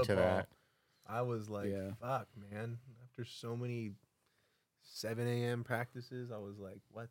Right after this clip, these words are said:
Speaker 1: the fuck is going on?"
Speaker 3: How many, how many years did you do?
Speaker 1: I stopped freshman year.
Speaker 3: Oh, you, so same thing.
Speaker 1: Yeah, I literally was like, "Honestly, man," I played baseball. It was, like, my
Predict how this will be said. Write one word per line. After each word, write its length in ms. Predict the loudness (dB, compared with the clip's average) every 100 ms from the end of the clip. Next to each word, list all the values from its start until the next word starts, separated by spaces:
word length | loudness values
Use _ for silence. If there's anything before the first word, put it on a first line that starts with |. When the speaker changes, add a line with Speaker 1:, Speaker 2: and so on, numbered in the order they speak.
| -14
Speaker 1:
the 80 | -20 -20 _ -14
fuck 140 | -12 -10
is 140 | -12 -12
going 300 | -12 -12 -14
on?" 140 | 0
Speaker 3:
How 100 | 2
many, 220 | 4 2
how 240 | 0 2 4
many 140 | 6
years 220 | 6 4 2
did 100 | -2
you 100 | 2
do? 160 | 2 0 -4
Speaker 1:
I 80 |
stopped 340 | -2 0 0 0
freshman 420 | -4 -6 -6 -8
year. 240 | -6 -10 -14 _ 6
Speaker 3:
Oh, 120 | 8
you, 120 | 8 4
so 180 | 6
same 260 | 6 6 2
thing. 240 | 0 -4 -6
Speaker 1:
Yeah, 180 | -6 -6 -6
I 100 | -4
literally 360 | -2 -2 -2 -4
was 220 | -6 -8
like, 240 | -8 -10 -8
"Honestly, 440 | -6 -6 -6 -4
man," 220 | -4 -2 -4
I 80 |
played 240 | -2 -2 -2
baseball. 520 | -2 -6 -4 -2 -2
It 40 |
was, 120 | -2 -4
like, 160 | -6
my 140 | -6